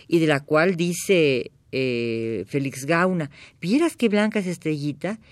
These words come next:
Ella es negra, Talita, que se dé cuenta que no me gusta".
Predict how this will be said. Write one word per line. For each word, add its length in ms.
Ella 220
es 120
negra, 440
Talita, 480
que 140
se 160
dé 140
cuenta 360
que 120
no 120
me 140
gusta". 500